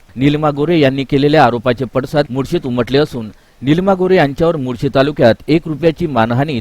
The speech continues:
तसेच आबरू नुकसानीचा दावा दाखल करावा यासाठी मुळशी तहसील तसेच पोन पोलीस ठाण्यात निवेदन देण्यात आले.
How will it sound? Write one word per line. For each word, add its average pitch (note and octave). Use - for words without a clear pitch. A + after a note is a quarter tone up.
तसेच C3
आबरू D3+
नुकसानीचा F3
दावा C3
दाखल B2
करावा C3
यासाठी A#2+
मुळशी C3
तहसील E3
तसेच D#3
पोन F3+
पोलीस D#3
ठाण्यात F3
निवेदन B2
देण्यात A2
आले. G2+